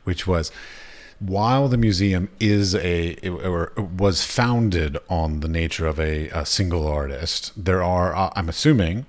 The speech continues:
opportunities for contemporary sort of interpretations or expansions on the ideas of that artist, or just random great contemporary art being exhibited. So what kind of sort of, uh,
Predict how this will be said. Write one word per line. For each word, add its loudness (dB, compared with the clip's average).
opportunities 0
for -2
contemporary 0
sort -6
of -12
interpretations -2
or -2
expansions 0
on 2
the 0
ideas 2
of 0
that 2
artist, -2
or 2
just -2
random 0
great -2
contemporary 0
art 0
being -4
exhibited. -2
So 0
what 0
kind 0
of -4
sort -2
of, -6
uh, 2